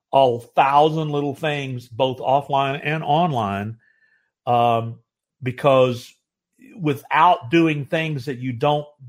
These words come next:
or that others don't do, or things that you're not comfortable doing, um, and just saying that, you know, "Hey, I'm taking care of my customer base,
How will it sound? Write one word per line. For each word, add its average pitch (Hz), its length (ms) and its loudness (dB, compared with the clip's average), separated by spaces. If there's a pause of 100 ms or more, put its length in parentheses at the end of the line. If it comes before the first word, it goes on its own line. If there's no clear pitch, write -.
(120)
or 127 100 -4
that 131 200 0
others 151 340 2
don't 147 260 -2
do, 143 360 0
or 123 120 0
things 135 340 -6
that 113 140 -10
you're 135 80 -10
not 131 220 -8
comfortable 190 480 -6
doing, 120 400 -6 (640)
um, 127 540 0 (140)
and 123 160 -6
just 139 200 -6
saying 135 400 -4
that, 120 160 -14
you 143 120 -10
know, 123 140 -4
"Hey, 139 360 0
I'm 151 180 0
taking 175 300 -2
care 156 260 -2
of 117 100 -4
my 104 120 -8
customer 160 480 -4
base, 147 400 -4